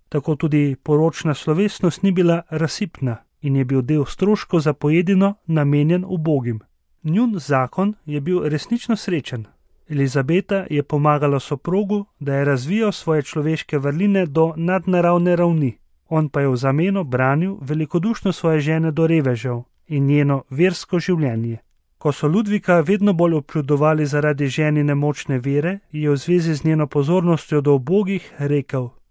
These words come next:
"Draga Elizabeta, Kristusa si umila, nasitila in zanj poskrbela." Jasno pričevanje, kako vera in ljubezen do Boga in bližnjega krepita družinsko življenje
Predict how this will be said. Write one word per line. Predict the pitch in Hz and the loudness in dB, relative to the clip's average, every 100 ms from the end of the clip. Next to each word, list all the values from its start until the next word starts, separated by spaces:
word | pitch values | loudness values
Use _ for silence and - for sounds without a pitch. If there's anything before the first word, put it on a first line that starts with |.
| _ | _
"Draga | 139 143 180 180 185 | -2 2 2 2 0
Elizabeta, | 160 160 143 160 165 143 123 113 _ _ - | 0 0 0 0 0 -2 -4 -8 _ _ -10
Kristusa | - 208 - 175 - 170 165 - | -4 -4 -2 -4 0 0 0 -6
si | - 170 | -4 0
umila, | 151 139 117 113 - _ - | 2 2 0 -4 -12 _ -8
nasitila | 131 - 208 - 180 170 165 | -6 -4 -4 -2 0 0 -2
in | 160 147 | -2 -2
zanj | 131 170 180 | 2 0 0
poskrbela." | - 185 - 180 147 135 120 113 _ _ - | -4 -8 -4 -4 0 -2 -2 -8 _ _ -4
Jasno | 143 127 - 147 | -2 -2 -4 -6
pričevanje, | 143 135 143 139 156 175 170 170 _ | -6 -6 -4 0 2 2 -2 -4 _
kako | 151 - 147 | -8 0 0
vera | 135 185 190 190 | 2 0 0 -2
in | 170 156 | -2 -2
ljubezen | 151 147 156 147 139 | 0 0 0 0 -2
do | |
Boga | 135 143 139 151 | -2 -2 0 0
in | 143 131 | 0 -2
bližnjega | 180 180 185 165 165 160 - | -4 -2 -2 0 0 -2 -6
krepita | 170 160 214 208 190 | -4 -2 -2 0 2
družinsko | 175 160 185 175 - | 2 2 2 0 0
življenje | 170 175 151 139 120 120 | 0 2 2 2 0 -2